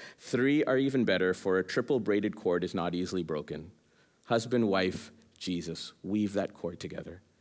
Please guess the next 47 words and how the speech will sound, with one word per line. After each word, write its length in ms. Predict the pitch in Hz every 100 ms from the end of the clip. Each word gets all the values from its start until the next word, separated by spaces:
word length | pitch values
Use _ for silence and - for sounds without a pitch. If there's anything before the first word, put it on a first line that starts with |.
| - -
We, 100 | 147
we 160 | 135 135
can 120 | 131
look 140 | 131
at 100 | 139
it 80 | 127
as 100 | 110
well 180 | 123 117
as 120 | 107
what 100 | 110
I 80 | 110
mentioned, 400 | 107 101 92 90
body, 280 | 101 107 113
soul, 280 | 113 110
and 120 | 101 98
spirit 460 | - 120 110 101 - - -
weaved 720 | 95 101 113 120 120 120 -
together. 520 | - 104 - 104 92
That's 280 | 87 90 -
not 200 | 92 92
easily 340 | 92 98 90 90
broken. 480 | 82 87 - 82 95 - -
When 120 | - 110
you 100 | 117
have 160 | 127
all 280 | 90 131 139
three 440 | 143 - 127 156
connected, 440 | 156 123 110 95 - - -
can 160 | - 247
you, 180 | 311 -
can 220 | - 170
you 100 | 233
have 380 | 160 117 147 151
a, 240 | 117 104 - -
a 100 | -
relationship 840 | 123 120 127 131 147 139 143 139 101
that 180 | 117 95
just 260 | 123 -
you 120 | 123 117
have 140 | 117
the 80 | 110
bodily, 460 | 98 101 120 127
sexual 420 | 127 117 - 131 123
intimacy 600 | 123 131 123 - 131 120
and 180 | 117
the 60 | 113
soul, 520 | 113 - 123 127 127